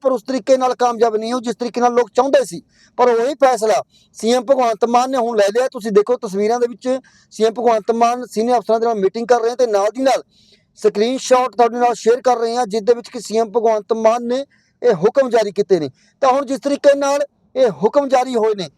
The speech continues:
ਕਿੰਨੀ ਕੁ ਕਰਪਸ਼ਨ ਪੰਜਾਬ ਦੇ ਵਿੱਚ ਕਰਦੀ ਹੈ, ਕਿਉਂਕਿ ਜਲੰਧਰ ਜਿਮਨੀ ਚੋਣਾਂ ਤੇ ਹੋਰ ਵੀ ਕਾਫੀ, ਅ, ਜ਼ਿਲ੍ਹਿਆਂ ਦੇ ਵਿੱਚ ਜਿਮਨੀ ਚੋਣਾਂ ਨੇ, ਕਿਤੇ ਉਸ ਨੂੰ ਲੈ ਕੇ ਤਾਂ ਨਹੀਂ ਇਹ ਨਵਾਂ, ਅ, ਸੀ ਐਮ ਭਗਵੰਤ ਮਾਨ ਨੇ ਫੈਸਲਾ ਲਿਆ, ਪਰ ਜਿਸ ਤਰੀਕੇ ਨਾਲ, ਅ, ਕਰਪਸ਼ਨ ਦੇ ਉੱਤੇ ਰੋਕ ਲੱਗਣੀ ਚਾਹੀਦੀ ਹੈ, ਲੋਕ ਵੀ ਕਹਿ ਰਹੇ ਨੇ,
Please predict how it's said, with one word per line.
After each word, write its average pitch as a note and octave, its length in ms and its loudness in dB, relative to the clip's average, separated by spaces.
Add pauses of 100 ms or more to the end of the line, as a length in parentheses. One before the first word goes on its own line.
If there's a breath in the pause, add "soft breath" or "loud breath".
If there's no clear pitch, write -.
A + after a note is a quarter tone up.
(260)
ਕਿੰਨੀ C#4 300 0
ਕੁ - 120 -18
ਕਰਪਸ਼ਨ B3 420 0
ਪੰਜਾਬ A3 380 0
ਦੇ C4 80 -6
ਵਿੱਚ B3+ 120 -12
ਕਰਦੀ A3+ 420 2
ਹੈ, C4 60 4
ਕਿਉਂਕਿ B3+ 320 -6
ਜਲੰਧਰ A#3+ 420 0
ਜਿਮਨੀ A3+ 340 -6
ਚੋਣਾਂ B3 360 0
ਤੇ B3+ 120 -2
ਹੋਰ G#3+ 300 0
ਵੀ C4+ 120 -8
ਕਾਫੀ, A#3+ 360 0
ਅ, - 560 -2
ਜ਼ਿਲ੍ਹਿਆਂ B3 280 0
ਦੇ C4+ 100 -4
ਵਿੱਚ G#3+ 120 -10
ਜਿਮਨੀ A3+ 220 -2
ਚੋਣਾਂ A#3+ 320 0
ਨੇ, C4+ 180 -4 (300)
ਕਿਤੇ B3 220 4
ਉਸ B3+ 200 -4
ਨੂੰ C#4 180 0
ਲੈ B3 100 2
ਕੇ C4+ 140 0
ਤਾਂ A#3+ 160 2
ਨਹੀਂ C4+ 220 -2
ਇਹ B3 200 -2 (260)
ਨਵਾਂ, A3 460 0
ਅ, - 600 -2
ਸੀ A#3 160 -4
ਐਮ B3 80 0
ਭਗਵੰਤ A#3 400 0
ਮਾਨ A#3+ 220 2
ਨੇ B3+ 80 -4
ਫੈਸਲਾ A3 320 2
ਲਿਆ, A#3+ 240 0 (420)
ਪਰ B3+ 120 4
ਜਿਸ A3+ 160 -4
ਤਰੀਕੇ C4 340 0
ਨਾਲ, C4+ 240 0
ਅ, - 460 0
ਕਰਪਸ਼ਨ A#3+ 480 0
ਦੇ B3+ 80 2
ਉੱਤੇ A#3+ 320 2
ਰੋਕ G#3+ 300 0
ਲੱਗਣੀ A#3+ 260 -4
ਚਾਹੀਦੀ G#3+ 240 2
ਹੈ, A#3 60 4
ਲੋਕ G#3 300 0
ਵੀ B3 100 -6
ਕਹਿ A#3 220 2
ਰਹੇ A#3 140 -4
ਨੇ, B3+ 140 -8